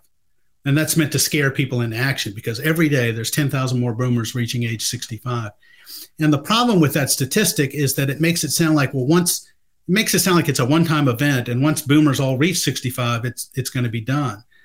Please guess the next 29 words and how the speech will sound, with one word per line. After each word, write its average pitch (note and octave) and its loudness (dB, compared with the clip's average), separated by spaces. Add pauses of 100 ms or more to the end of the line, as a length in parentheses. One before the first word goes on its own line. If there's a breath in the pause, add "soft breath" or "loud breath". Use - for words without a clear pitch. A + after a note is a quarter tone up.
(240 soft breath)
The C#3+ 0
truth C4+ 0
of F3+ -4
the C#3+ 2
matter A#2+ 2
is, A2+ -6
if A#2 -10
you D3 0
look E3 0
at D#3 -4
the C3 -2
Census F3 0
Bureau's D3 0
projections D3 -2
to, C#3+ -6
through C3+ -2
twenty D#3 -2
sixty, B2 -4 (480 loud breath)
every F#3+ 0
day F3+ 4
until D#3+ 0
twenty E3 4
sixty, F3+ -2
ten C#3 0
thousand A#2+ -2
people A#2 -6
are G#2 -8
turning A2 -6
sixty-five. A2 -10